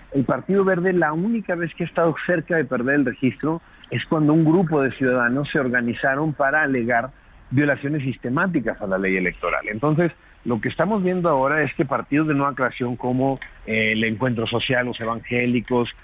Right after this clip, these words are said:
eh, los sindicalistas, todos estos están constantemente buscando el electorado, pero los primeros que tuvieron a esa, esa, esa visión en detrimento de las reglas del juego democrático fue el Partido Verde, y el Partido Verde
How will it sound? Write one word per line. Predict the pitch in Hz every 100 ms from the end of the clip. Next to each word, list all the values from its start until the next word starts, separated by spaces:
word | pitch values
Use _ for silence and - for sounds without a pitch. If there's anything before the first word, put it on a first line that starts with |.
| -
eh, | 127
los | 123 117
sindicalistas, | 123 117 104 117 113 123 113 131 127
todos | 160 196
estos | 214 185 226 175 - - -
están | 143 - 160 190
constantemente | 180 175 - 170 165 156 147 143
buscando | 156 123 - 139 139
el |
electorado, | 123 117 101 127 160 127
pero | 101 110
los | 117 -
primeros | - 131 196 247
que | 208
tuvieron | 165 160 180 180 - - - - -
a | - 147 160
esa, | 156 170 170 -
esa, | 151 165 175 156 - -
esa | - - 180 175 175
visión | 160 139 113 - 143 185 165 151 156 - - -
en | - 143
detrimento | 131 - 113 113 131 165 156 160
de |
las | 135 123
reglas | 131 139 135
del | 123
juego | - 135
democrático | 131 123 110 123 143 139 185 - - - -
fue | 175
el | 175
Partido | 190 151 170 160
Verde, | 147 214 156
y | 131
el | 120
Partido | 131 120 185
Verde | 175 160 165 214